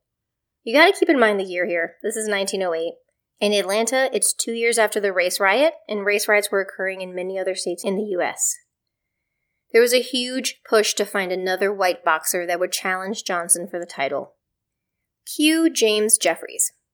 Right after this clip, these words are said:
Jeffries was born in eighteen seventy-five in Ohio, moving later to Los Angeles.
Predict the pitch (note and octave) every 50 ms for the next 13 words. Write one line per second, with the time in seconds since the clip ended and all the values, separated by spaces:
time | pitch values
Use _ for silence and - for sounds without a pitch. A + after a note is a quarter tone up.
0 | _ _ _ - G3+ G3 - A3+ A3+ A#3+ A#3 A#3+ A#3 A3+ A#3 A3+ A3 A3+ A3 A3
1 | G#3 G3+ G3 G3+ - - G3+ G3+ - F#3+ F3 E3+ E3 - - G3 G3 G#3 A3 B3
2 | A#3+ A#3+ A#3+ A#3 A#3 - F#3 E3+ D#3+ E3 F3 G#3 C4+ D#4 D#4 - G#3+ G3 F#3+ G3
3 | F#3 F3+ F3+ F3 F3 F#3+ G3 F#3+ - G3+ G3 G3+ G3+ G3 F3+ F3 - F#3 G3 G#3
4 | A#3 C4+ - -